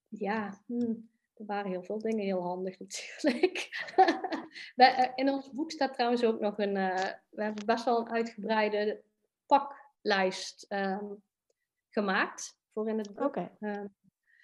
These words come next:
Speaker 1: ehm, ja, wat ik ook heel handig vond was, ehm, zo'n opblaasbare zwem,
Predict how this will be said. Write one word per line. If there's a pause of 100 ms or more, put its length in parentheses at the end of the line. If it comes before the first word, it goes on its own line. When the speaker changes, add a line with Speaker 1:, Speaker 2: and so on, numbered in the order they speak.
(180)
Speaker 1:
ehm, (220)
ja,
wat
ik
ook
heel
handig
vond
was,
ehm, (760)
zo'n
opblaasbare
zwem,